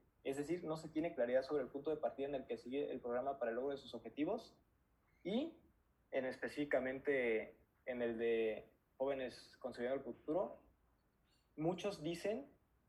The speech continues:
y de hecho el informe dice también que,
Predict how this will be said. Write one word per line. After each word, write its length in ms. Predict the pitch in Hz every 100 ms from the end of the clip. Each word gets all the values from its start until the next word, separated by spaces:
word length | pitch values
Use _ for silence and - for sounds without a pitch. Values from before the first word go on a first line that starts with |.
| -
y 100 | 127
de 220 | - 131
hecho 180 | 127 147
el 60 |
informe 300 | 131 123 131
dice 200 | 131 123 -
también 580 | 147 120 - - 117 131
que, 380 | 131 127 113 -